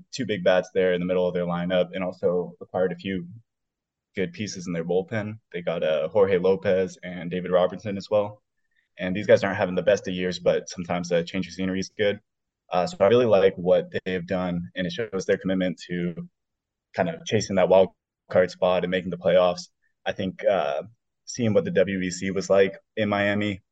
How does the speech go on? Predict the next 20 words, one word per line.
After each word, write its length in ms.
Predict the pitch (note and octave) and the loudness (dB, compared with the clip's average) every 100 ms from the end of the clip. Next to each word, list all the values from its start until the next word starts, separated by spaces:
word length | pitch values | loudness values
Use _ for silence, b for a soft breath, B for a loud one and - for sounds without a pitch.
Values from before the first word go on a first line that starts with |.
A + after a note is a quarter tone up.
| _ _ _ _ _ | _ _ _ _ _
it 60 | F#2+ | -6
was 140 | F2 | 0
a 80 | F2 | 0
big 200 | F#2 F2+ | 0 -2
kind 160 | F#2 F2+ | -2 2
of 60 | |
motivation 460 | F#2 E2 F2 F2 E2+ | 2 4 0 -2 -2
factor 340 | F2 F2 E2+ | 0 0 -2
to 100 | E2+ | -4
get 160 | F2+ F2+ | -2 0
a 60 | |
winning 220 | F2+ F#2 F2+ | -2 -4 -6
team 260 | F#2 F2+ | -6 -2
there 420 | F2+ F2+ F2+ F2 - _ _ - | 4 6 6 4 -6 _ _ -8
and, 260 | F2+ F2 F2 | -6 -4 0
uh, 200 | F2 F2 | 2 4
build 220 | F#2+ - | 2 2
some 80 | G2 | 0
more 140 | G#2 | -2
hype 280 | F2 F#2+ | 2 0